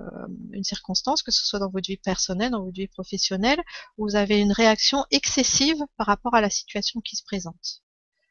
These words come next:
Une réaction émotionnelle excessive. Donc ça veut dire que vous avez justement réactivé une mémoire. Cette mémoire, elle est avant tout dans l'enfant, hein, puisque l'enfant, euh, est le résultat de, de tout no-, tout notre être, de toutes nos expériences.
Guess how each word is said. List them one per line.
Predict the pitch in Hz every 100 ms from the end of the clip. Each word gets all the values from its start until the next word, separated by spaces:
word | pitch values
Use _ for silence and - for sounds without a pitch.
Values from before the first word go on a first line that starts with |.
| _ _ 202
Une | 190
réaction | 190 190 233
émotionnelle | 233 202 190 214 202 202
excessive. | 190 - - - -
Donc | 233 247
ça | 220 185
veut | 185
dire | 233 302 -
que | -
vous | 233 214 202
avez | 180 247 285
justement | 226 - 202 220 254 233
réactivé | 226 202 - 202 226
une | 214
mémoire. | 190 165 - 185 240
Cette | - 202 196
mémoire, | 185 226 320 392 - - - - - _ _ 175
elle | 170
est | 170
avant | 165 170
tout | - -
dans | 226
l'enfant, | 214 302 - 262 269 -
hein, | 269 427
puisque | - - -
l'enfant, | 196 190 185 180 - 277 381 381 -
euh, | 180 175 175
est | 180
le | 180
résultat | 180 175 - 277
de, | 226 190 185 180 185 _ _ _ -
de | 196
tout | -
no-, | 240 226 _ -
tout | 247
notre | 226 - 233
être, | 240
de |
toutes | 196 -
nos | 214
expériences. | 208 214 - 196 180 185 -